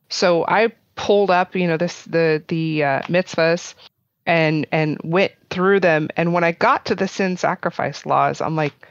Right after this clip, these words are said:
"Wait a minute." <laughs> He said he fulfilled the law perfectly, but the crucifixion violates every single sin sacrifice law.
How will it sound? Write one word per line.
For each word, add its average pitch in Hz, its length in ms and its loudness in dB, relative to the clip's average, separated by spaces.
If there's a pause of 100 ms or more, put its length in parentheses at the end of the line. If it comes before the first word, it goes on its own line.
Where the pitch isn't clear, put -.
(1040)
"Wait 311 180 2
a 196 40 2
minute." 101 280 -4 (500)
<laughs> - 640 -6 (1400)
He 285 220 2
said 285 340 2
he 254 200 0
fulfilled 220 400 0
the 208 80 2
law 185 200 4
perfectly, 190 640 -2
but 180 200 -4
the 202 80 -4
crucifixion 254 680 -4
violates 185 600 0
every 202 260 0
single 185 320 -2
sin 175 240 -4
sacrifice 160 540 -2
law. 214 240 2